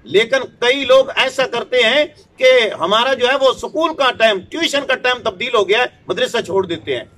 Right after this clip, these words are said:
तर्जमातुल कुरान, कुरान, तफसीर, हदीस, ये छोड़ देते हैं दुनिया के इल्म की खातिर। लेकिन बरादरान ग्रामी मर्तबत, वो इस कायनात में हस्तियाँ कि आप अगर कुरान मजीद पढ़े ना, रदी अल्लाह अन्हुम वरदु अन्हु,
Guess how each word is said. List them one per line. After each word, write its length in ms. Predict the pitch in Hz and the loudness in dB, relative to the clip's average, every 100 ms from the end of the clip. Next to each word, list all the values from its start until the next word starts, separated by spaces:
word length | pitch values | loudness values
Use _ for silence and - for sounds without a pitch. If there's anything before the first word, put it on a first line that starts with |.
| - _ - - - | -20 _ -20 -12 -4
तर्जमातुल 520 | 190 233 277 269 233 | 0 0 0 0 -4
कुरान, 420 | - 220 262 233 | 0 2 2 0
कुरान, 340 | - 220 262 262 | -2 2 2 0
तफसीर, 600 | 208 220 - 277 285 202 | -6 -10 -8 -4 -2 -2
हदीस, 380 | 180 277 214 - - - | 0 -2 -4 -12 -16 -4
ये 180 | 330 | -2
छोड़ 340 | 330 - 294 302 | 0 4 4 4
देते 260 | 254 - | 0 0
हैं 200 | 285 302 | 0 0
दुनिया 320 | 247 294 320 320 | -2 -2 2 2
के 200 | 277 262 | 4 2
इल्म 120 | 254 | 0
की 200 | 214 196 | -8 0
खातिर। 500 | 208 214 208 170 - _ _ - | 2 2 0 -4 -8 _ _ -8
लेकिन 500 | 151 208 226 240 202 | 0 0 2 -4 0
बरादरान 560 | 202 202 196 214 220 | 2 2 2 0 0
ग्रामी 340 | 185 190 214 202 | 0 0 0 0
मर्तबत, 500 | 202 202 233 226 _ _ _ _ | -2 0 -2 -4 _ _ _ _
वो 260 | 160 269 269 | 4 6 6
इस 180 | 226 - | 2 -2
कायनात 520 | 208 196 175 196 202 | 0 2 2 0 0
में 140 | 196 175 | -2 -2
हस्तियाँ 460 | 175 208 202 165 - _ - - - | -2 -6 -4 -2 -4 _ -20 -10 0
कि 320 | 180 165 - | 0 0 -2
आप 180 | 175 180 | -2 0
अगर 200 | 190 196 | 0 0
कुरान 360 | 190 185 220 233 | 2 0 0 0
मजीद 340 | 208 220 - | -2 -4 -4
पढ़े 180 | 240 269 | -2 0
ना, 260 | 269 208 - 151 | 0 -4 -6 -2
रदी 240 | 208 240 | -2 0
अल्लाह 340 | 233 208 220 208 | -4 0 0 2
अन्हुम 440 | 214 208 185 190 | 0 -2 -2 -2
वरदु 380 | 180 202 196 185 | 0 0 2 0
अन्हु, 380 | 202 196 147 | -2 -4 -4